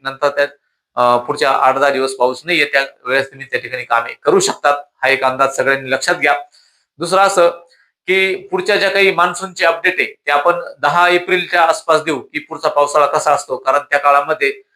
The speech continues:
देखील, अ, नोआचे किंवा बीओएमचे रिपोर्ट्स त्यावेळेस येतील, आयएमडीचे रिपोर्ट देखील त्या दहा ते पंधरा एप्रिलच्या काळात येतील. त्यावेळेस आपण सविस्तर पुढच्या पावसाळ्याचा अंदाज त्या ठिकाणी,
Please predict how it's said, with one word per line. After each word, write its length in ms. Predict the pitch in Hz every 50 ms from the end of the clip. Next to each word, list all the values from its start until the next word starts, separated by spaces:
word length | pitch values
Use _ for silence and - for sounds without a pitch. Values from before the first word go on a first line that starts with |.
| _ _ _ -
देखील, 360 | 139 151 151 170 170 165 -
अ, 360 | - 147 143 143 139 139 139
नोआचे 500 | 139 139 151 165 165 165 160 165 165 160
किंवा 260 | 156 - 160 156 147
बीओएमचे 540 | 143 143 151 156 160 160 160 160 - - 156
रिपोर्ट्स 500 | 151 156 - 185 190 185 - - - -
त्यावेळेस 320 | 151 151 156 160 143 -
येतील, 220 | 160 151 - 151 143
आयएमडीचे 460 | 135 135 143 147 151 151 - - 160
रिपोर्ट 280 | 156 156 - 160 160 160
देखील 220 | 165 165 - 151 _
त्या 180 | 147 147 151 143 - - - - _ _ _
दहा 120 | 139 139 147 143
ते 40 | 147
पंधरा 300 | 147 151 147 143 143 143
एप्रिलच्या 360 | 139 143 139 139 131 147 139
काळात 200 | 139 139 131 131 139
येतील. 240 | 147 - - 131 117 - _ _ _ _ _ _ -
त्यावेळेस 260 | 143 151 156 156 139
आपण 260 | 147 139 139 160 147
सविस्तर 500 | 123 - 156 151 160 160 - - 180 170
पुढच्या 380 | 170 - - - 156 151 151 147
पावसाळ्याचा 540 | - 143 139 139 - 147 139 135 139 135 127
अंदाज 300 | 123 127 127 147 143 143
त्या 120 | - 135
ठिकाणी, 320 | - 135 120 - 127 135